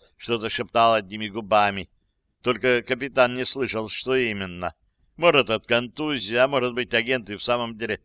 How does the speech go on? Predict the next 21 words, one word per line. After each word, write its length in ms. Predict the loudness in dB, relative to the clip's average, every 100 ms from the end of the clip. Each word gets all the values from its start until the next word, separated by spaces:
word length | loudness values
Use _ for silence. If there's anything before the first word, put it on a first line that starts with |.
| _ _
только 280 | -4 -4 -6
шептал. 680 | -6 -8 _ 4 4 2 _ _ _ _ _ _ _ _ _ 0
Капитан 640 | 2 4 4 4 2 -2
давно 360 | 0 0 2 0
научился 540 | 0 0 -2 -4 -6
читать 420 | -8 -6 -2 -2
по 120 | -4 -6
губам. 540 | -6 0 2 2 -4 _ _ _ -18
Складывалось 840 | -10 2 6 6 4 0 0 -2
в 60 | -2
одно: 500 | -4 -4 -2 -2 -4 _ _ _
«Аллах, 640 | 2 2 2 2 0 -6 _ _
Аллах». 480 | 0 2 4 2 -2 -6 _ _ _ _ _ _ _
«Козёл! 920 | -2 2 2 0 -10 -4 -2 -2 -4 -12 _ _ _ _
Про 160 | -2 -2
джихад 480 | 0 0 2 2 0
пишешь? 520 | -4 -4 -6 -8 -18 _ _ _ _ _
Так 180 | 0 2
вот 280 | 2 0 -2
тебе 280 | 2 2
джихад, 680 | 0 0 0 2 2 0 -2